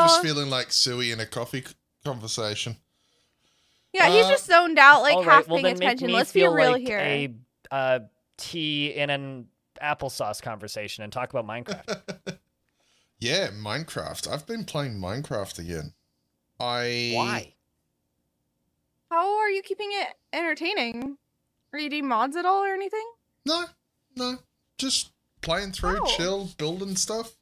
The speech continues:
Speaker 1: Um, built a bridge, named it Bridget.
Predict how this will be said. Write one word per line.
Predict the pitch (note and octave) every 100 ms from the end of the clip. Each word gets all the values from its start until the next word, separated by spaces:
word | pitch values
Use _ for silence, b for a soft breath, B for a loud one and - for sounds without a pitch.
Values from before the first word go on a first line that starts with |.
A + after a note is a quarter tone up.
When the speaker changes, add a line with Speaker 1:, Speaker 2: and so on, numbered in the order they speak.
| _ _ _ _ _ _
Speaker 1:
Um, | F3+ F#3 F#3 F3+ F#3 F3+ F3+ F3+ F#3 _ _ _ _ _ _ _ _ _ _ _
built | F#3 F3
a | D3
bridge, | D3 D3+ F3 F#3+ - -
named | F#3 E3+ D3+
it | -
Bridget. | - D3+ D#3 - C#3